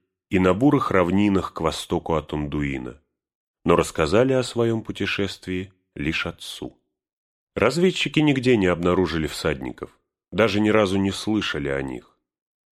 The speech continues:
Не видели всадников и великие орлы, могучие союзники Радагаста Карева.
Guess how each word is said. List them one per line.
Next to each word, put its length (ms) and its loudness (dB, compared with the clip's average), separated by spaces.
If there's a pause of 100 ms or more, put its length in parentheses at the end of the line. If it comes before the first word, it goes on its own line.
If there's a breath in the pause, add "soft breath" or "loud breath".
(120)
Не 160 4
видели 300 4
всадников 720 2
и 100 2
великие 600 0
орлы, 600 -2
могучие 720 -2
союзники 840 -4
Радагаста 680 -4
Карева. 560 -4